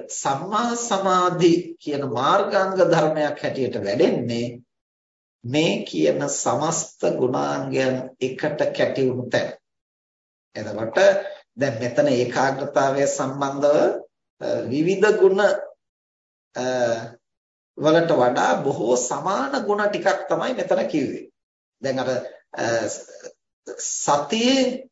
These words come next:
අපි දැක්ක සතිය පිළිබඳව කතා කරනවා. ඒ සතිය පිළිබඳ විවිධ ගුණ මතුවුණා. වර්තමාන, අ, පංචස්කන්ධය මෙනෙහි කරන ගුණ එකක්.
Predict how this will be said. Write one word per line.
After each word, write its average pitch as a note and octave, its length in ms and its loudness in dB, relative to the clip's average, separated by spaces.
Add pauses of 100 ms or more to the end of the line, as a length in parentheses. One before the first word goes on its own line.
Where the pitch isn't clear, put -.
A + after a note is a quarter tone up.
අපි D#3 180 2
දැක්ක D#3 340 4 (120)
සතිය F3 360 -2
පිළිබඳව E3 520 0
කතා - 380 -2
කරනවා. B3 240 -4
ඒ A3+ 80 -2
සතිය - 480 0 (120)
පිළිබඳ E3+ 400 -2 (100)
විවිධ A3+ 460 4
ගුණ E3+ 200 6 (960)
මතුවුණා. C3 540 -2 (560)
වර්තමාන, D3+ 720 2 (440)
අ, D3+ 100 -8 (180)
පංචස්කන්ධය D#3 840 0 (100)
මෙනෙහි D#3+ 340 0
කරන D#3+ 260 0 (100)
ගුණ E3 200 2
එකක්. G3 320 4